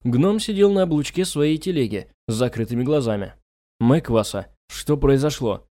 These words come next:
хриплым голосом спросил я. Он открыл глаза, посмотрел на меня и слабо улыбнулся. «Ничего особенного. Просто я ставлю купол невидимости». Я матернулся про себя и пробормотал: «Предупреждать же надо».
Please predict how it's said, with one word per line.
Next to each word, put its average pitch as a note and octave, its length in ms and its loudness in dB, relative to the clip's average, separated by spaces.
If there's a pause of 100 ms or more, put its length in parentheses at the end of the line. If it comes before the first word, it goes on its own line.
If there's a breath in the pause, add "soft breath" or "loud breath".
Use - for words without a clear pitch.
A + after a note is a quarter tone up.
(240)
хриплым G#3+ 400 0
голосом D#3+ 380 2
спросил A#2 400 -4
я. G2 280 -6 (440)
Он A#2+ 160 4
открыл A#2+ 260 0
глаза, A#2 460 0 (140)
посмотрел F3 480 0
на G3 80 0
меня F3 320 0
и C3 180 0
слабо B2 340 0
улыбнулся. A#2 600 -2 (680)
«Ничего E3 480 0
особенного. G2 680 -4 (380)
Просто D#3 360 2
я F#3 180 2
ставлю D3 400 0
купол A2+ 300 0
невидимости». G2+ 680 -4 (680)
Я C#3+ 180 4
матернулся D3 560 0
про A#2 100 -6
себя B2 360 -2
и - 240 -2
пробормотал: A#2 680 -2 (600)
«Предупреждать A#2 640 -2
же G2+ 160 -4
надо». G2 380 -2